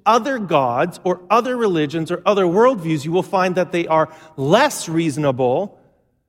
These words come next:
than the gospel of Jesus Christ. And that means that we are the most reasonable people for following Jesus. And you see, it is completely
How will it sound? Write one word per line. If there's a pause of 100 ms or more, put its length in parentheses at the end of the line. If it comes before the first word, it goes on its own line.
(920)
than
the
gospel
of
Jesus
Christ. (1800)
And
that
means
that
we
are
the
most
reasonable
people
for
following (380)
Jesus. (1400)
And
you
see,
it
is
completely